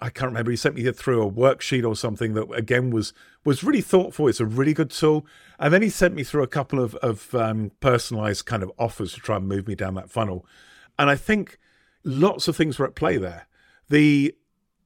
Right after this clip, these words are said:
subject lines, they weren't that great. I mean, they kind of referred to what, what he sent before, but,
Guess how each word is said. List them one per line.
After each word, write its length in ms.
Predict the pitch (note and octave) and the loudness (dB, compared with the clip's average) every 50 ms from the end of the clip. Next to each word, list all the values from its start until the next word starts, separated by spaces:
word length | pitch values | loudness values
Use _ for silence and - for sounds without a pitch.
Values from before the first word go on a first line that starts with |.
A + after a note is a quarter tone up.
| _ _ _ _ _ _ _ | _ _ _ _ _ _ _
subject 580 | - - - - - B3 B3 - - - - - | -8 -8 -4 -2 0 0 0 2 0 0 0 0
lines, 540 | G#2 F#2 F2 G2+ C3+ F3 - - - - _ _ _ _ _ _ _ _ _ _ _ _ _ _ - | -2 -4 -4 -4 -4 -4 -6 -10 -12 -14 _ _ _ _ _ _ _ _ _ _ _ _ _ _ -4
they 100 | D3+ D#3 | -2 0
weren't 180 | E3+ A3 B3 | 0 0 0
that 140 | E3 D3 A#2+ | -2 -4 -2
great. 380 | - C3 C3+ - - - - - _ _ - | -2 -2 -2 -2 -4 -10 -14 -18 _ _ 2
I 60 | D3 | 4
mean, 80 | E3+ | 4
they 80 | F3 F3 | 4 4
kind 220 | - - A3 E3 | 4 2 -2 0
of 60 | D#3+ F#3+ | 2 2
referred 380 | E3 C#3+ - E3 D#3+ D3+ C3+ | 2 4 4 4 4 4 2
to 100 | - C3 | -2 -2
what, 200 | B2 B2+ - - | -2 -2 -2 -2
what 140 | A2+ B2 A2+ | -2 -4 -4
he 80 | G#2+ G#2+ | -4 -4
sent 240 | - - A#2 A2 | -2 -2 -2 -2
before, 320 | A2+ - - - A#2 C#3 D#3 | -4 -8 -4 -2 -2 -2 -2
but, 300 | - - G2 G2 - | -2 -2 -4 -4 -6